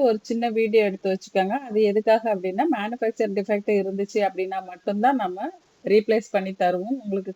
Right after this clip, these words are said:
கலர் பிடிக்கலன்னா ரீப்ளேஸ் பண்ண மாட்டோம். அதனால என்ன கலர் வேணுங்கிறத கன்ஃபார்ம் பண்ணிட்டு உங்களோட ஆர்டரை பிளேஸ் பண்ணுங்க. அப்பதான்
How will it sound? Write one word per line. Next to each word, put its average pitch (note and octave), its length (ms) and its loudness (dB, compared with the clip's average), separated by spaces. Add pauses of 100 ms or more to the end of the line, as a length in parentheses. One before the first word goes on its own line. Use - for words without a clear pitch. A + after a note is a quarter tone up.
கலர் G#3 260 2
பிடிக்கலன்னா G3 480 -2 (180)
ரீப்ளேஸ் G#3 440 -2
பண்ண F#3 140 -4 (100)
மாட்டோம். F3+ 320 -4 (480)
அதனால G#3+ 380 2 (220)
என்ன A3+ 180 -2 (160)
கலர் A3+ 340 4
வேணுங்கிறத G#3 640 0 (160)
கன்ஃபார்ம் B3 460 2
பண்ணிட்டு G3+ 380 -2 (140)
உங்களோட G3+ 280 0 (120)
ஆர்டரை G3+ 320 -6
பிளேஸ் F#3+ 320 0
பண்ணுங்க. F#3+ 280 -4 (640)
அப்பதான் A#3 400 2